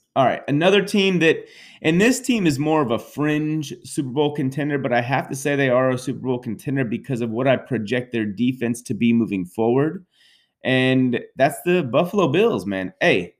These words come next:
that win against the Seahawks, to me, showed that they are for real. I mean, I gave the example earlier in my podcast earlier today about basically how the Bills, um,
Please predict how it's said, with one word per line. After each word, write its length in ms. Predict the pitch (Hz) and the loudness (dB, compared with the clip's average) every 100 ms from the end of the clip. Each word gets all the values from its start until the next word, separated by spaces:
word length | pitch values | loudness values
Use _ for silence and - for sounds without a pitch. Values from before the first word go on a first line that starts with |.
| 95 | -10
that 280 | 95 170 214 | 0 2 2
win 420 | 156 190 127 104 - | -2 -2 -2 -4 -6
against 340 | 120 139 147 - | -4 -2 -2 -4
the 80 | |
Seahawks, 680 | 165 165 131 98 - - - - _ | -6 0 2 2 -4 -8 -20 -20 _
to 120 | 151 | -4
me, 480 | 147 190 151 90 87 _ _ _ _ _ | 0 2 2 0 -8 _ _ _ _ _
showed 720 | - 156 151 131 120 123 - | -6 0 2 4 2 0 -6
that 120 | 113 | -4
they 120 | 117 | -2
are 140 | 113 110 | 0 -2
for 160 | 113 | -4
real. 340 | 107 78 - - _ _ _ _ _ _ _ _ _ - | -4 -4 -8 -20 _ _ _ _ _ _ _ _ _ -10
I 80 | 110 | -6
mean, 260 | 113 110 - | -4 -6 -6
I 120 | 127 | -2
gave 240 | 135 151 131 | 0 0 2
the 100 | 135 | 0
example 500 | 117 131 123 110 101 | 2 0 -2 -2 -4
earlier 640 | 120 120 117 110 107 131 - | 0 2 2 0 -4 -12 -8
in 160 | 113 | -6
my 80 | 110 | -4
podcast 520 | 104 123 104 127 110 | -2 -2 0 -2 -4
earlier 200 | 110 104 | -2 -2
today 480 | 95 104 135 139 107 - - - - | -4 -2 0 0 -2 -10 -20 -20 -4
about 480 | 117 113 120 117 - - _ 107 | -2 2 4 4 2 -14 _ -4
basically 500 | 131 135 - 143 143 | 0 0 0 -2 2
how 180 | 135 120 | 4 2
the 80 | |
Bills, 800 | 107 123 131 127 127 117 110 - _ | 2 4 4 4 4 0 -2 -12 _
um, 500 | 113 110 101 98 90 | -2 -2 -2 -6 -10